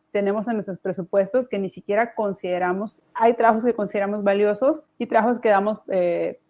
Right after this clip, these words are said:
por supuesto, ¿no? Que se tienen que hacer, porque casi, casi que, que tú los hagas es tu propia paga, ¿no? Porque estás haciendo lo que amas, porque estás haciéndole un bien a la nación, porque estás,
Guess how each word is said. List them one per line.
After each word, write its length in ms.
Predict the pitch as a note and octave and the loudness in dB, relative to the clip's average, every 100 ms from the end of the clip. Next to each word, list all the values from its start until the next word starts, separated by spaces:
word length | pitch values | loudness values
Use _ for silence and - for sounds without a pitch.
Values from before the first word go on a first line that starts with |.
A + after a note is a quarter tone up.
| - | -2
por 180 | G#3+ F#3+ | -2 0
supuesto, 600 | G3 - G#3+ G#3 G3+ F#3+ | -6 0 0 0 -4 -2
¿no? 260 | F#3 A3 | -4 -4
Que 400 | - F#3+ G3 G#3 | -2 -2 -2 -4
se 140 | G3 F#3 | -8 -10
tienen 360 | F#3 F#3 G3 | -8 -6 -8
que 360 | - F3 - - _ - | -4 -4 -4 -12 _ -8
hacer, 540 | G3+ - G#3+ G#3 G#3 - _ _ | -6 0 4 4 4 -12 _ _
porque 220 | - G#3 G3+ | 0 0 2
casi, 260 | G#3+ B3 | 0 0
casi 280 | B3 A3+ A#3+ | -2 -2 -2
que, 280 | G#3+ G3 - _ _ | -2 -4 -6 _ _
que 120 | - G#3 | -2 0
tú 160 | A#3 | 4
los 180 | B3 B3 - | 4 2 0
hagas 480 | A3 A#3 D4+ D4+ - _ - | 2 2 0 -2 -20 _ -4
es 200 | G3+ - | -4 -2
tu 120 | A#3 | 0
propia 360 | G#3+ A3 A3 | 0 2 0
paga, 300 | A3 G#3 F#3 | 4 2 2
¿no? 180 | F#3 G3 | -2 -2
Porque 220 | G#3 G#3 | -4 -6
estás 160 | F3+ A3+ | -6 -4
haciendo 400 | C4 C4+ B3 B3+ | -2 0 0 0
lo 160 | B3 A#3 | -2 0
que 100 | F#3+ | 0
amas, 420 | F#3 F3 E3+ - | 2 0 -4 -4
porque 200 | G#3+ A3 | -4 -2
estás 140 | A#3 C4 | -2 -2
haciéndole 440 | C4+ C4 C4+ C4+ | -2 0 2 0
un 220 | B3 A#3 A3+ | 0 0 2
bien 200 | G#3+ G#3+ | 0 0
a 80 | |
la 140 | G#3+ G3+ | -2 -2
nación, 540 | F#3 - F#3 F3+ F3 | -4 -4 -2 -2 -2
porque 180 | F#3+ F#3+ | -4 -4
estás, 220 | F#3 A#3+ | -4 -2